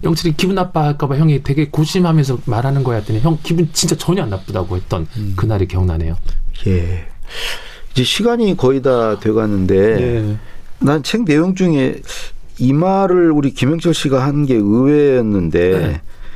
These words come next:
Speaker 2: 투머치 하지 않을 때 얻는 것들하고
Speaker 1: 음.
Speaker 2: 힘을 뺄 때 보이는 것들. 이거 무슨 내용이죠?
Speaker 1: 투머치.
Speaker 2: 말을 투머치,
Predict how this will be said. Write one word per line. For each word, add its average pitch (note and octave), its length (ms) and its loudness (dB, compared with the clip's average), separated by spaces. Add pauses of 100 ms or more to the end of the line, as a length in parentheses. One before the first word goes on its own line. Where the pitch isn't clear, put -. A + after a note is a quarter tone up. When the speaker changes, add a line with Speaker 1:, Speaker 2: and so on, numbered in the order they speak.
(800)
Speaker 2:
투머치 A#3+ 580 0
하지 E3 260 2
않을 A2 320 0
때 B2+ 180 0
얻는 A2 400 2
것들하고 F#2 880 0
Speaker 1:
음. E2 140 2 (360)
Speaker 2:
힘을 A#3 500 0
뺄 F#3 220 2
때 F3+ 220 0
보이는 A#2+ 580 0
것들. E2+ 520 -2 (540)
이거 B2 200 2 (800)
무슨 C#3+ 300 0
내용이죠? G2+ 880 -2 (580)
Speaker 1:
투머치. A#2+ 960 -2
Speaker 2:
말을 C#3 440 0
투머치, F#3+ 760 0